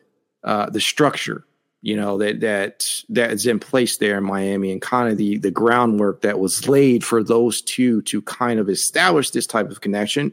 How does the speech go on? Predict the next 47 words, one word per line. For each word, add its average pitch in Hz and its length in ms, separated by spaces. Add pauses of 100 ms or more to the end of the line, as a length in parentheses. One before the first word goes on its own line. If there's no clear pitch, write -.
(120)
And 95 200
it 101 100
was 113 220 (440)
basically 101 540
based 82 460
off 92 220
the 110 100
fact 98 400
that 127 240 (400)
Bam 95 300
Adebayo 123 840
is 139 80
very 113 360
similar, 127 680 (540)
uh, 123 380 (180)
in 139 100
regards 131 360
to - 60
the 131 60
way 127 160
that 120 100
he 117 100
operates 120 640
to 127 360 (100)
Evan 90 240
Mobley. 143 400 (100)
So - 160
if - 100
you 113 60
guys 117 180
haven't 110 240
checked 101 280
that 123 180
out, 120 240 (200)
make 120 160
sure 127 200
you 127 160
go 120 160
over 120 240
to 117 80
Tony 120 240
Pesta's 120 480
YouTube 107 300
channel 104 340
and 101 100
check - 280
the, 101 420